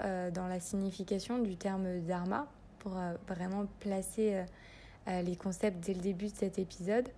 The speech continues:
que chacun d'entre nous va jouer un rôle qui va avoir pour objectif de préserver l'harmonie globale.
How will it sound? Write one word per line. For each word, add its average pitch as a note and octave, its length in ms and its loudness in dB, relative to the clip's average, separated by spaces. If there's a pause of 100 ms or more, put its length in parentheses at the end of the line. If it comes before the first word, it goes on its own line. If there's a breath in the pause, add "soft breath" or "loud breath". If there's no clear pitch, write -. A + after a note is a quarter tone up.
(540 loud breath)
que G#3 160 0
chacun A#3+ 380 6
d'entre A3+ 360 4
nous G#3+ 340 6 (920)
va G#3+ 320 8
jouer G#3 480 6
un F#3+ 200 2
rôle G3 380 4 (720 loud breath)
qui G#3+ 300 2
va G#3 240 8
avoir G3+ 540 6
pour F#3 260 -4
objectif F#3 720 2 (420)
de G3 500 4 (460)
préserver F#3 760 4
l'harmonie G3 560 4
globale. F#3 460 0